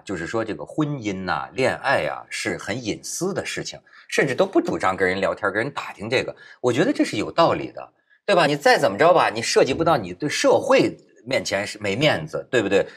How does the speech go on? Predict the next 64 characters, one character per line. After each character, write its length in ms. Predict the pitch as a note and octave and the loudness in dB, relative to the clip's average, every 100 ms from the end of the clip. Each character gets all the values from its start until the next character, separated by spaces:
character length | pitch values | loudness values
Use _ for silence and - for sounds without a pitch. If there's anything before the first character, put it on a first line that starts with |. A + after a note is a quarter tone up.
| - | -6
是 160 | - | 0
你 120 | D3 G2 | 0 0
们 260 | A#2+ - _ - | -2 -4 _ -10
俩 280 | A2 G2 D2+ | -2 0 0
人 180 | - C3+ | -4 -4
的 100 | - | -2
事 120 | A#3 | 0
儿。 180 | - - - - | -2 -4 -20 -4
而 120 | - C#4 | 2 6
且 200 | D4 C4+ - - | 4 2 -6 0
我 180 | B2+ B2 | 2 4
还 160 | D3+ | 4
是 140 | B3+ E4 | 2 2
觉 140 | B3 | 2
得， 100 | A#3+ | 0
就 140 | A#3 | 0
是 320 | F#3 D#3 - - - - | 2 2 2 -6 -18 -6
像 160 | - C#4 | 4 6
有 140 | A#2 | 6
些 160 | B2 A3 | 6 6
人， 280 | C#3+ D3+ D3 | 6 6 4
哎， 180 | C3+ C3 | 2 2
我， 320 | B2+ A#2+ A2 | 4 2 2
我 200 | A2+ A#2 | 2 2
在 220 | G3 F#3 | 6 6
原 160 | C#3+ F3 | 6 6
来 80 | G3 | 4
我 200 | F2+ - | 2 -2
上 120 | F#3 | -2
大 140 | F3 | -2
学 160 | F2+ F2 | -4 -6
的 120 | G2 | -6
时 100 | G2+ | -4
候 100 | G2 | -4
都， 140 | G2+ G2+ | -2 -2
都， 240 | A2 G#2+ | 0 0
都 160 | G#2+ B2 | 0 0
见 200 | C#3 F#2 | 0 -2
过 100 | E2 | -2
这 100 | G2+ | -2
样 140 | D#2+ | -4
的 80 | E2 | -6
事 120 | A2 | -2
儿。 100 | F2 - - - | -2 -4 -18 -6
您 160 | D3 B3 | -2 2
说 180 | C#4+ D4+ | 2 4
那 220 | E4+ D4 | 4 2
是 160 | - A#2 | 0 -2
一 100 | A#2 | -2
种 160 | F2 | -4
什 160 | - F2 | -6 -6
么 60 | |
男 200 | - F2+ | -4 -4
孩 140 | E2+ E2 | -4 -6
子？ 80 | F2 | -4
你 100 | A#2+ | 0
看 160 | E3 | 0
今 160 | F3+ G#3 | 0 0
天 160 | G3 | 0
很 220 | - D2 D#2+ | 0 -4 -2
多 140 | B2 | 0
男 180 | E2 F2+ | 0 -2
孩 180 | D2 C#2+ | -4 -2
子 180 | D2+ | -4